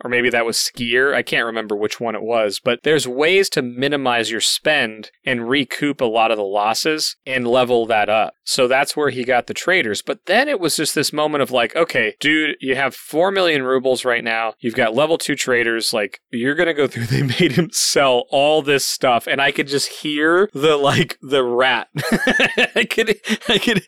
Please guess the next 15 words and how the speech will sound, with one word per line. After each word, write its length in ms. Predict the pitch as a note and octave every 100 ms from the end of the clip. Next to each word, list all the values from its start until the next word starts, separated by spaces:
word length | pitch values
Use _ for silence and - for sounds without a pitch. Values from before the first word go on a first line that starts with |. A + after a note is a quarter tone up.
| - -
I 140 | F3
could 100 | F3
hear 180 | F#3 F#3+
him 100 | F3
just 160 | E3+
being 180 | E3+ D#3+
like, 200 | D#3 D3+
"No, 500 | F3 A3 B3+ C4 A3
not 340 | F#3+ A#3 A#3+ -
that 340 | A3+ A#3 -
gun." 380 | G3+ D#3 - A3
<laughs> 0 |
Like, 220 | E3+ D3+
why? 440 | D3+ G#3 G3 A#2 A2 _ D3+
And 340 | D#3 D3+